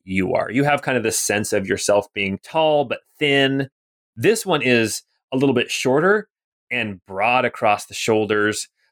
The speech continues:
kind of longer arms, and the, um, kind of the, the plating on the arms seems thicker, more ready f-, to, to take some wear and tear or some damage or something. And you,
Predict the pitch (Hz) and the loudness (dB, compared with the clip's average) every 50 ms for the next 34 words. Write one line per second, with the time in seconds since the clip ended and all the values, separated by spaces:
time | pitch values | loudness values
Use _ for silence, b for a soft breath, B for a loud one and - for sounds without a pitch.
0 | _ _ - 120 113 110 104 92 - - 110 104 110 117 123 127 127 117 117 117 | _ _ -4 -2 -2 -2 -2 -4 -6 -8 -4 0 0 2 2 2 2 2 0 0
1 | - - 107 107 110 110 110 110 110 110 113 - - - - _ _ _ _ _ | 0 -2 -2 0 0 2 2 2 2 2 0 -2 -4 -4 -6 _ _ _ _ _
2 | _ _ _ _ _ _ _ _ _ - 117 110 107 107 104 107 104 110 113 110 | _ _ _ _ _ _ _ _ _ -6 -4 -2 -2 -2 -4 -6 -6 -4 -2 0
3 | 104 101 98 95 92 92 - 92 101 101 _ - - 147 147 139 117 101 110 104 | 0 0 0 0 -2 -2 -4 -6 -10 -16 _ -8 -4 0 0 0 0 0 2 2
4 | 101 98 98 - - _ _ _ _ _ 98 98 - - - - 156 156 151 147 | 2 2 0 -2 -6 _ _ _ _ _ -4 -4 -4 -4 -6 -2 0 2 2 2
5 | 135 127 117 - 107 110 110 107 101 - 101 101 101 104 107 110 113 120 117 - | 2 0 -2 -2 -2 0 0 -2 -2 -2 -2 0 2 2 2 2 0 0 -2 -4
6 | - - - _ _ - - - - 135 131 127 123 110 - - B B B B | -6 -10 -12 _ _ -12 -8 -4 0 2 2 4 2 2 0 -4 B B B B
7 | B B B _ _ _ - - - 165 - - 123 110 101 98 95 101 117 123 | B B B _ _ _ -18 -8 -6 -6 -4 0 0 0 0 0 -2 -2 0 2
8 | 123 123 120 117 117 110 107 120 127 135 139 135 123 - - _ _ - 117 104 | 2 4 4 2 0 0 -2 -2 0 2 0 0 -2 -4 -10 _ _ -4 -2 -2
9 | 95 - - _ _ - 123 - 135 131 123 - - 120 107 101 95 95 95 - | -2 -4 -10 _ _ -6 -4 -2 -2 -2 -2 0 0 0 0 0 -2 -4 -4 -8
10 | _ _ _ _ _ 117 123 123 123 110 104 101 - - 120 120 120 117 110 101 | _ _ _ _ _ -4 -2 0 0 -2 -2 -4 -6 -4 -2 0 0 0 0 0
11 | 98 - - 92 92 95 95 _ - 120 120 117 113 113 107 107 104 - 113 104 | -2 -6 -8 -8 -8 -8 -8 _ -4 -4 -2 -2 -4 -4 -2 -2 -2 0 -2 -2
12 | 113 107 104 B B B B B B B 120 120 120 117 127 139 139 131 127 | -2 -4 -6 B B B B B B B -6 -4 -2 0 2 2 2 2 0